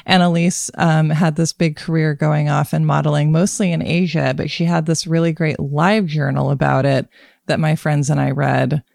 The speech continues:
She, you know, it was like a personal live journal where she would upload photos. It would be, like, her backstage, her getting her makeup done, her in her, like, model apartment in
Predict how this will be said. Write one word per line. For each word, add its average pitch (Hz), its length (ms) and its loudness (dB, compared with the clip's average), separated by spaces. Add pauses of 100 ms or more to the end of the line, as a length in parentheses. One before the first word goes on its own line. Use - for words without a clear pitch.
(280)
She, 151 360 -2
you 165 160 2
know, 156 100 2
it - 80 -2
was 156 180 0
like 151 320 0
a 156 120 0
personal 208 500 0
live 160 240 0
journal 156 400 -2
where 139 100 0
she 147 200 -2
would 139 100 0
upload 180 440 -2
photos. 151 540 0
It - 80 -2
would - 80 -2
be, 147 100 -2
like, 123 200 -2
her 175 180 0
backstage, 160 760 0
her 147 120 0
getting 170 300 2
her 170 120 2
makeup 156 460 2
done, 156 320 4
her 156 220 2
in 156 120 2
her, 170 160 2
like, 156 240 0
model 151 360 2
apartment 160 520 0
in 156 220 2